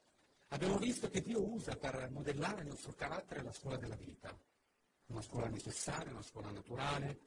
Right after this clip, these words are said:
una scuola che include purtroppo persecuzioni, tentazioni, difficoltà, una scuola nel quale anche le nostre crisi, le nostre sconfitte diventano, possono diventare un'opportunità. E poi abbiamo visto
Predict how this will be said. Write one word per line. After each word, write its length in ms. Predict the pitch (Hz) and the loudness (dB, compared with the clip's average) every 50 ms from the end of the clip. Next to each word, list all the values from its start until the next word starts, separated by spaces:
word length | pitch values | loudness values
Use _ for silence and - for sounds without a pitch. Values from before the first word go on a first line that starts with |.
| - - _ _ _ - | -20 -20 _ _ _ -4
una 140 | 147 160 - | -2 -2 -2
scuola 300 | - - 170 170 160 - | 0 2 2 2 2 0
che 80 | 151 | -2
include 640 | 139 139 - - 151 156 151 147 127 - - - - - _ _ _ _ _ _ _ _ _ _ _ _ _ | -4 -6 -4 -2 -2 0 0 0 0 -2 -4 -4 -8 -14 _ _ _ _ _ _ _ _ _ _ _ _ _
purtroppo 440 | - 101 - - 127 123 - - - | -20 -12 -6 -4 -4 -2 -2 -4 -6
persecuzioni, 760 | - 113 - - - - - 117 - - 135 131 131 127 107 | -6 -6 -6 -6 -8 -8 -8 -10 -8 -4 -2 -2 0 -2 -2
tentazioni, 560 | - 113 110 - 117 - - - 123 117 117 | -4 -4 -4 -4 -6 -8 -6 -4 -2 -2 -2
difficoltà, 760 | 104 - - - 104 - - 101 98 - - 101 98 117 147 - - _ _ _ _ _ _ _ _ _ _ | -2 -4 -8 -10 -10 -8 -8 -8 -8 -6 -6 -6 -6 -6 -8 -10 -14 _ _ _ _ _ _ _ _ _ _
una 200 | - 135 156 165 | -6 -4 -2 -2
scuola 340 | 160 - - 226 254 262 226 | -2 -2 0 2 2 4 4
nel 140 | 180 151 - | 2 0 0
quale 260 | - 160 160 156 156 | 0 2 2 2 2
anche 280 | - 190 220 - - 196 | 2 0 0 -2 -4 -4
le 100 | 180 165 | -2 -2
nostre 280 | 165 165 - - 156 | -2 -4 -6 -6 -6
crisi, 320 | - - 185 202 - 135 127 | -4 -2 -2 0 0 0 -2
le 60 | 123 | -4
nostre 240 | 117 - - - 135 | -4 -6 -8 -8 -8
sconfitte 760 | - - - - - - 185 185 - - - 127 117 - - - - - _ _ _ | -8 -8 -8 -8 -6 -6 -6 -6 -4 -4 -4 -4 -4 -6 -10 -16 -20 -20 _ _ _
diventano, 640 | - - 123 175 202 214 196 - - - - - - - | -8 -2 0 2 2 2 2 -2 -4 -8 -8 -8 -8 -6
possono 340 | - 190 185 - - 160 139 | -2 -2 -2 -2 -2 -4 -2
diventare 400 | 120 123 117 113 107 - 117 110 | -2 -2 -2 -4 -4 -4 -2 -2
un'opportunità. 840 | 110 110 104 - - 107 - - - 101 101 95 - - - - - - _ _ _ _ _ _ _ _ _ _ _ _ _ _ _ _ _ - - - - - | -2 -2 -4 -6 -6 -8 -10 -8 -8 -8 -8 -8 -8 -8 -10 -10 -12 -16 _ _ _ _ _ _ _ _ _ _ _ _ _ _ _ _ _ -20 -20 -20 -10 -6
E 100 | 165 - | -6 -4
poi 280 | - - - - 104 | -2 -2 -2 -2 -4
abbiamo 260 | 101 104 123 131 147 139 | -4 -2 -2 0 -2 -2
visto 560 | - - - - - - 117 113 - - | -4 -6 -8 -8 -6 -4 -4 -4 -4 -6